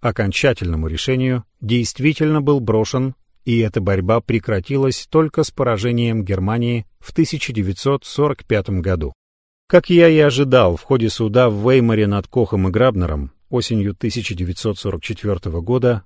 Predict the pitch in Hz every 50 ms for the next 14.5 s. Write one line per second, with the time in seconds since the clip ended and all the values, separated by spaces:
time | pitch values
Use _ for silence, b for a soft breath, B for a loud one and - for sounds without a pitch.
0 | _ _ _ - 151 - 131 - 127 117 107 117 123 120 113 110 110 101 104 110
1 | 104 - - 147 147 131 87 69 65 - - - - - _ _ _ _ _ _
2 | - 113 110 92 90 101 107 117 123 117 - 101 95 - - 101 95 87 90 107
3 | 104 92 - 101 98 92 87 - - 110 107 120 147 151 123 131 135 131 127 127
4 | 123 107 - _ - - 135 127 - - 135 117 117 113 - - 147 147 139 -
5 | - 120 95 - 110 98 - 117 110 107 107 104 98 104 110 107 98 90 - 101
6 | 98 98 95 95 90 87 95 117 135 143 135 - 139 127 120 - _ _ - -
7 | - 143 139 160 156 151 143 139 131 117 - 127 - - 143 131 120 117 113 110
8 | 104 - - 147 147 - - - 135 120 107 110 123 151 151 - - 143 147 147
9 | - - 147 143 131 127 123 - 120 110 - - 139 139 135 131 131 127 117 104
10 | 120 107 117 117 117 120 123 110 107 113 113 113 123 131 135 123 131 131 131 127
11 | 127 123 120 - 120 113 104 101 110 117 113 113 113 110 110 110 107 95 - 101
12 | 95 92 - - 104 95 90 95 92 107 104 - 104 92 - - 80 - - -
13 | 73 73 _ _ _ _ _ _ _ _ _ _ - - - 143 123 135 123 -
14 | - - 147 135 113 85 76 71 -